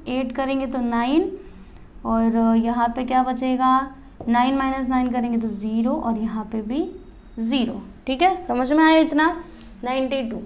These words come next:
एक और आगे जाएंगे, उसके बाद बस करेंगे, तो ये नाइन ट्वेंटी आ गया, ठीक है। तो नाइन ट्वेंटी, अ, जब हमने दो बार में किया था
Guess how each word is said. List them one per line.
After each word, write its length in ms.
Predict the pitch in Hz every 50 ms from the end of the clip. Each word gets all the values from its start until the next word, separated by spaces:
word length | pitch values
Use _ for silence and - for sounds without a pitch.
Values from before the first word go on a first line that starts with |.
| - - -
एक 200 | 254 254 254 285
और 140 | 285 294
आगे 240 | 294 285 285 277 302
जाएंगे, 360 | 269 294 285 294 285 277 330
उसके 320 | 330 269 226 - - 240 233
बाद 180 | 220 233 240 220
बस 220 | 202 214 220 - -
करेंगे, 420 | - 233 226 233 240 240 294 339 - - - - - - - - - - - - - - - - -
तो 80 | 233 233
ये 600 | 226 226 240 254 269 285 320 359 370 - - - 226
नाइन 320 | 226 240 254 262 285 294
ट्वेंटी 340 | 277 294 294 294 285 302 294
आ 120 | 294 285 285
गया, 220 | 269 277 285 311 330 320
ठीक 200 | - - 247 247
है। 120 | 294 277 240
तो 120 | 233 240 226
नाइन 480 | 233 233 233 240 262 277 294 294 294 285
ट्वेंटी, 680 | 254 240 233 233 240 240 233 233 269 262 254 262 285 330 320 320 320 - - - - - - - - - -
अ, 680 | 220 220 220 220 220 214 214 214 220 226 - 233 233
जब 220 | 220 202 262 269
हमने 380 | 269 277 277 277 277 285 302 320
दो 320 | 294 233 220 226 254 262 269
बार 180 | 269 262 254
में 160 | 247 254 254 240
किया 240 | 240 233 233 233 226
था 260 | 226 247 254 294 359